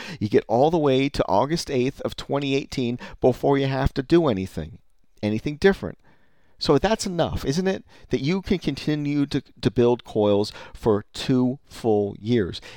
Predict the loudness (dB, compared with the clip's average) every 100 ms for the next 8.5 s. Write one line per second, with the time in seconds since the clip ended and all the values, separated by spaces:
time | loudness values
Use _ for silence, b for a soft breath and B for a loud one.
0 | B 2 2 -2 0 0 4 2 2 -2
1 | -4 0 2 0 -2 -8 -10 -14 B -14
2 | 4 4 6 2 2 -6 -4 -2 0 0
3 | 0 -2 -2 -4 -4 -6 0 0 0 -2
4 | -4 -6 -6 -10 -10 -10 -8 -4 -4 -2
5 | 0 0 2 2 4 4 4 0 -2 0
6 | 2 2 2 0 0 0 -2 -2 -2 0
7 | 0 0 0 0 0 -2 -4 -4 -4 -2
8 | -2 -2 -2 -2